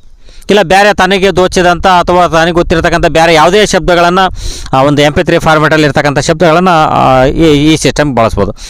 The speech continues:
ನಾವು ಕೊಟ್ಟಿರ್ತಕ್ಕಂಥ ಶಬ್ದನೊಂದೇ ಅಲ್ಲ, ತನ್ನ ಓನ್ ಕ್ರಿಯೇಟಿವಿಟಿ, ತಾನು ಯಾ-, ಎಂಥ ಶಬ್ದಗಳನ್ನ ಬೇಕಾದ್ರೂ ಇದ್ರಲ್ಲಿ ಬಳಸ್ಬೋದು.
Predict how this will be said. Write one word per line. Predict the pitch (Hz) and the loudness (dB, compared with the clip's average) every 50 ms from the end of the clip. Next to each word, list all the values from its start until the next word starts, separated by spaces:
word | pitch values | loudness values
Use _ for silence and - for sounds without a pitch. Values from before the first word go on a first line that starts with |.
| - - - - | -20 -12 -6 -2
ನಾವು | 127 127 135 170 | 0 0 0 0
ಕೊಟ್ಟಿರ್ತಕ್ಕಂಥ | - 175 156 165 170 156 165 165 160 165 | 0 -2 -2 -2 -2 -2 -2 -2 -2 -2
ಶಬ್ದನೊಂದೇ | 147 - 147 127 139 151 143 147 147 147 | -2 -2 -2 0 0 0 0 0 0 2
ಅಲ್ಲ, | 147 131 113 101 127 160 - - - - - - - - | 0 2 2 0 0 -2 -4 -6 -10 -14 -16 -10 -4 -2
ತನ್ನ | 170 170 | 0 0
ಓನ್ | 165 160 180 208 208 190 | 2 2 2 2 0 0
ಕ್ರಿಯೇಟಿವಿಟಿ, | - 170 165 170 165 151 151 143 131 123 | 0 0 0 0 0 0 0 0 0 -2
ತಾನು | - 127 123 127 | -2 -2 0 0
ಯಾ-, | 127 135 139 135 135 | 0 0 0 0 2
ಎಂಥ | 135 139 151 160 185 | 2 0 0 0 0
ಶಬ್ದಗಳನ್ನ | 180 160 175 151 143 151 147 147 143 131 | -2 0 -2 0 0 0 0 0 0 -2
ಬೇಕಾದ್ರೂ | 147 - 208 208 190 | -2 0 0 0 0
ಇದ್ರಲ್ಲಿ | 151 135 127 107 | 0 0 0 0
ಬಳಸ್ಬೋದು. | 92 98 92 80 - 95 90 - - - - - | 0 -2 -2 -2 -2 -4 -4 -4 -6 -10 -14 -20